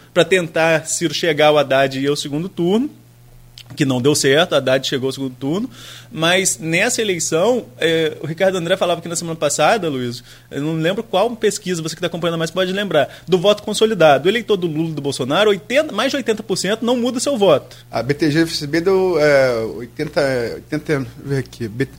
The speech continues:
Speaker 2: acho que foi oitenta e nove pro voto consolidado de, de Bolsonaro e oitenta e um de Lula. Deixa eu confirmar aqui, confirmar
Speaker 1: Acima
Speaker 2: aqui.
Speaker 1: de oitenta. Agora, mais, segundo a,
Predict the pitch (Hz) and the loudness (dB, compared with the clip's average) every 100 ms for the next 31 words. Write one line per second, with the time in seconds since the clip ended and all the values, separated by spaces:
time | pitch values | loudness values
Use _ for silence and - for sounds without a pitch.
0 | - 135 - 143 143 131 170 165 143 147 | -2 -2 -2 0 0 2 2 4 6 8
1 | 151 131 131 123 131 135 131 - 120 120 | 8 6 0 4 4 4 0 -2 0 2
2 | 117 117 113 110 113 107 98 - - - | 4 4 2 0 0 0 -2 -12 -20 -20
3 | - - - - - - - - - - | -20 -20 -20 -20 -20 -20 -20 -20 -20 -10
4 | 117 127 123 117 139 143 131 143 165 165 | -2 2 2 4 2 4 4 8 8 8
5 | 165 165 170 143 160 135 120 135 135 - | 6 2 4 4 4 2 2 2 2 -2
6 | 147 147 143 131 131 127 - 127 - 127 | -4 -2 -2 0 0 -2 -6 -12 -6 0
7 | 202 208 226 240 262 233 214 - 214 226 | 2 2 2 4 2 2 0 0 2 2
8 | - 202 220 233 294 254 220 170 - 185 | 0 -4 -2 0 0 -2 -6 -6 -6 -2
9 | 202 208 202 175 | 0 6 6 6